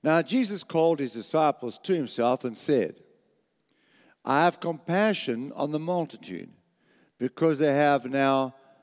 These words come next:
continued with me three days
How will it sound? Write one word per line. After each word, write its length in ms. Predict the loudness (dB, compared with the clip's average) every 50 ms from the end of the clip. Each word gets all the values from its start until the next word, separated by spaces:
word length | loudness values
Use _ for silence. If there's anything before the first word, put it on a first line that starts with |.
| _ _ _
continued 540 | -6 -4 -4 -4 -6 -2 0 0 2 4 2
with 200 | 2 2 0 -4
me 420 | -6 -4 -4 -4 -4 -6 -6 -10 -12 _ _ _ _ _ _ _ _ _ _ _ _ _ _ _ _ _ _ _ _ _ _ _ _
three 240 | -4 0 2 4 6
days 720 | 6 6 6 6 4 2 -2 -6 -10 -12 -16 -18 -20 -20